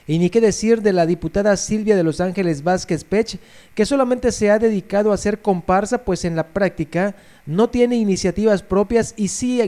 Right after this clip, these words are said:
un gran número de asesores, por lo que el Congreso eroga importantes sumas cada mes. Lamentó esta equivocación que tuvo Morena en su momento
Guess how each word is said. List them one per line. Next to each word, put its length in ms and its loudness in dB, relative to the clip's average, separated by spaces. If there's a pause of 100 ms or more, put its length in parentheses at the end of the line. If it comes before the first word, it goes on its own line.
(140)
un 140 -4
gran 200 2
número 240 0
de 80 2
asesores, 640 -2 (320)
por 140 2
lo 60 4
que 80 0
el 80 -2
Congreso 520 0
eroga 400 2
importantes 760 -2
sumas 520 -4 (320)
cada 240 2
mes. 400 -2 (440)
Lamentó 500 0
esta 420 0
equivocación 720 0
que 120 -2
tuvo 240 2
Morena 480 0
en 80 -2
su 120 -4
momento 540 -2